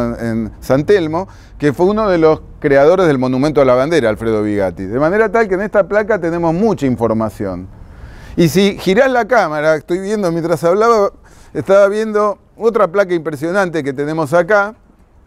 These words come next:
Fíjense, este fue un funcionario de los ferrocarriles argentinos y es un homenaje a su tarea. Entonces, tenemos el personaje y después tenemos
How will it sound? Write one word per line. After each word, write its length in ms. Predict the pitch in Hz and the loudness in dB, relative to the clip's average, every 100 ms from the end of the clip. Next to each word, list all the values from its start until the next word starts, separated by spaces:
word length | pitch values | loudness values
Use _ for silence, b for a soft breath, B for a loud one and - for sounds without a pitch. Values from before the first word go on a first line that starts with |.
| _ _ _ _ _ - _ - - | _ _ _ _ _ -20 _ -18 -6
Fíjense, 680 | 190 208 214 156 156 120 - b b b b b | -2 0 0 0 0 0 -4 b b b b b
este 300 | - 233 240 | -2 0 0
fue 120 | 220 226 | -2 -2
un 120 | 202 | -4
funcionario 760 | 190 190 170 175 202 233 226 190 | -4 -4 -4 -2 0 2 2 2
de 80 | |
los 120 | 156 143 | 0 2
ferrocarriles 680 | 156 147 139 156 180 175 156 | 2 2 2 0 0 -2 -2
argentinos 680 | 139 131 135 120 123 107 113 | -4 -4 -6 -6 -6 -6 -4
y 100 | 160 | -4
es 140 | 175 | -2
un 120 | 180 | -2
homenaje 560 | 165 165 190 226 220 220 | -2 -2 0 0 0 0
a 60 | 175 | 0
su 140 | - | -2
tarea. 560 | 135 147 131 107 101 98 - - _ b b b - | 2 2 2 0 -2 -6 -20 -20 _ b b b -2
Entonces, 600 | 170 190 185 120 131 - | 0 2 2 0 -4 -2
tenemos 400 | 156 185 165 131 | -2 0 -2 0
el 140 | 151 | 0
personaje 800 | 156 156 156 214 247 - 262 277 | 0 0 0 0 0 -2 -6 -4
y 80 | 165 | 0
después 320 | 156 156 196 | 2 2 0
tenemos 500 | 185 180 196 233 226 | 0 -2 -2 -4 -6